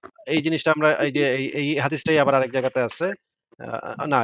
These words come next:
এটা না। দেখেন আজল করার কারণটা আমরা একটু জানি। আ, কারণ এটা ইম্পর্টেন্ট। আ, আজল করার কারণটা এই নসরুল বারীতে বলা আছে। আ, নসরুল বারীর এগারো তম খণ্ডে বলা আছে। আমরা একটু পড়ি এখান থেকে। একটু পড়েন তো ভাই এখানে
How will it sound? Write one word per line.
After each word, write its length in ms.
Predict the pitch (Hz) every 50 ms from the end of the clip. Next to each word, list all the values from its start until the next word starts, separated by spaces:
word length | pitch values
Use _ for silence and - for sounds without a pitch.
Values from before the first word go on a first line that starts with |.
| 117 120
এটা 200 | 117 123 - 127
না। 120 | 117 117 131 165 165 - - - - - _ _ _ -
দেখেন 220 | 123 127 135 -
আজল 280 | - 143 139 135 160 160
করার 220 | - 170 165 160
কারণটা 340 | - 160 160 165 165 151 160
আমরা 160 | 160 156 151 147
একটু 200 | - - - 143 139 135 135 131 - - 117
জানি। 240 | 135 135 120 120 143 180 180 _
আ, 100 | - 127 123 117 113 120
কারণ 200 | - 127 123 127
এটা 160 | 127 127 135 135
ইম্পর্টেন্ট। 480 | 135 123 - 127 123 117 123 135 170 - _ _ _ _ _ _ - 123 117 _ - 330 - _ _ _ -
আ, 80 | 110 110 107 110 110 110 110 - - - - - - - _ _ _ _ _ _ _ _ _ _ _ _ _ _ _ _ _ _ _ _ _ _ _ _ _ _ _ _ -
আজল 240 | 110 120 117 123
করার 240 | 117 127 123 123 120
কারণটা 400 | - 123 123 123 127 127 - 143 135
এই 140 | - - 139
নসরুল 400 | 135 143 151 147 - - 185 180
বারীতে 300 | 170 160 156 160 - 165 151
বলা 200 | 131 131 123 117
আছে। 300 | 110 107 - - 151 175 196 208 - _ _ _ - - _ _ -
আ, 80 | 120 123 123 127 127
নসরুল 260 | 139 135 - 147 147
বারীর 180 | 143 147 156
এগারো 280 | - - 147 139 156 151
তম 160 | 135 151 147 143
খণ্ডে 300 | 135 - 147 - - 131
বলা 200 | 117 117 113 110
আছে। 300 | 107 104 - - - 151 180 190 - - 120 117 110 _ _ _
আমরা 180 | - 131 135 147
একটু 140 | 151 143 160 143
পড়ি 180 | - 165 165 156 139
এখান 160 | 127 - 127
থেকে। 200 | 120 - - -
একটু 280 | 165 - 170 175 - 190
পড়েন 220 | 160 180 175 175 175
তো 80 | 175 180
ভাই 100 | 156 170
এখানে 220 | 175 170 170 175